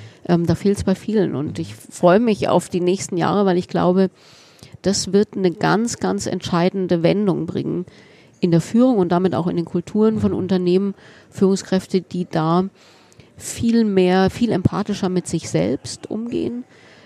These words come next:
Speaker 1: ähm, und dadurch auch ganz anders ihre Mitarbeiter führen,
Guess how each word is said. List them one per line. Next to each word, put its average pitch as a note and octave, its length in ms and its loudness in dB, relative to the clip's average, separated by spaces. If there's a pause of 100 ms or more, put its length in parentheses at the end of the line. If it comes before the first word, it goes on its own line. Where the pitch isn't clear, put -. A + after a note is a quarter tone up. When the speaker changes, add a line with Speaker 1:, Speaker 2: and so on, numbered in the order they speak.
(100)
Speaker 1:
ähm, F#3 300 2
und F3 220 0
dadurch G3 440 2
auch E3+ 380 -2 (340)
ganz G3 280 0
anders F#3 500 -2
ihre E3+ 220 0
Mitarbeiter D#3+ 540 0
führen, F3 440 -4